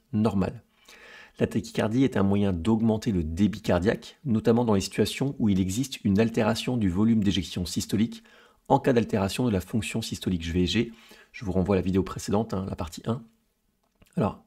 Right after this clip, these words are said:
attention, une partie des patients peuvent avoir une fréquence cardiaque normale malgré qu'ils soient en insuffisance cardiaque décompensée. Ce sont ceux qui sont traités au long cours par bêta-bloquants.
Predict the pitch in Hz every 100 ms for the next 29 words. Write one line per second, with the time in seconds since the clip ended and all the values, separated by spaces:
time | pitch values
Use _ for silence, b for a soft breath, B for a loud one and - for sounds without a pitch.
0 | - - 104 - 143 B B B B B
1 | 143 143 131 - 120 113 95 - 117 135
2 | - b b - 143 - - 92 120 120
3 | 92 - 95 110 - 101 95 226 220 214
4 | 123 98 104 95 101 127 113 B B B
5 | 107 107 120 113 - 127 - 95 - 127
6 | 120 - 107 98 104 - 95 104 - 92
7 | 90 90 - 92 101 - 92 98 - -
8 | - B B B B - - 117 - 135
9 | - - - 110 - - 202 - - 127
10 | 120 - 120 - 87 82 110 113 98 92
11 | 107 131